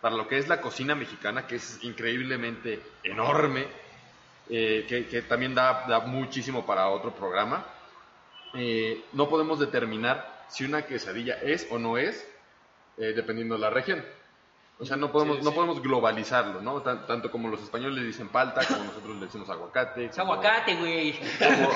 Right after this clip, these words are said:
Speaker 1: como le dicen guajolote, como le dicen pavo, como le dicen como quieras.
Speaker 3: Ahorita que me están escuchando mi, mi jefe, este, también en Estados Unidos, güey.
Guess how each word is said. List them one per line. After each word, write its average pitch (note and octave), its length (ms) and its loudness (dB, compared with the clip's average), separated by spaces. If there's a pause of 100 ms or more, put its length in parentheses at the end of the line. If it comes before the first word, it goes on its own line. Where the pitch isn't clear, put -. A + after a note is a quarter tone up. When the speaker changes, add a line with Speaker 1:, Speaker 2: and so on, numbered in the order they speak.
Speaker 1:
como B2 200 2
le C3 60 4
dicen C#3 200 2
guajolote, B2 720 2
como G#2+ 140 -6
le G#2+ 60 -2
dicen G#2 200 -6
pavo, A#2+ 460 4
como G#2 200 -4
le G#2+ 100 -4
dicen A#2+ 300 -8
como A#2 280 -8
quieras. C3 260 4 (140)
Speaker 3:
Ahorita D#3 260 4
que E3 80 0
me D3 100 -4
están D#3 180 -4
escuchando D3 360 -8
mi, A#2 240 -6
mi A2+ 160 -8
jefe, C#3 640 -6
este, G2+ 440 -10 (540)
también C#3+ 260 -2
en D#3 60 -2
Estados E3+ 380 2
Unidos, D#3+ 400 -2
güey. D#3 240 -2